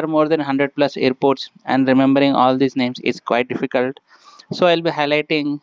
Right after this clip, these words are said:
and I will be briefing some of the important airports which I feel are important. You know, many of the airports are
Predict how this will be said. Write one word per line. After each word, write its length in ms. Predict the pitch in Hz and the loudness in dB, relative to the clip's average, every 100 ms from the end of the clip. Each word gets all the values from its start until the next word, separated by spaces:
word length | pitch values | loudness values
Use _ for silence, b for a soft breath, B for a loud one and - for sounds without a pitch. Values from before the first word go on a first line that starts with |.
| - | -8
and 160 | 147 139 | -2 2
I 60 | |
will 120 | 139 | 2
be 120 | 139 139 | 2 4
briefing 340 | 139 127 143 | 2 2 -2
some 160 | - 135 | 0 0
of 140 | 135 | 2
the 60 | 123 | 0
important 500 | 123 139 139 139 135 | 0 -2 -2 -4 -6
airports 420 | 131 139 131 - | -4 -2 -2 -4
which 260 | - 135 - | -6 -6 -2
I 160 | 117 127 | -2 -2
feel 220 | - 135 | -2 0
are 100 | 131 | 2
important. 540 | 123 120 127 131 131 - _ b b b b 175 | 2 0 -2 -2 -12 -16 _ b b b b 0
You 60 | |
know, 100 | 180 | 2
many 260 | 165 165 170 | 2 2 2
of 160 | 160 | 2
the 80 | 165 | 2
airports 420 | 151 147 160 156 | 2 2 0 0
are 280 | 92 139 139 | 0 0 0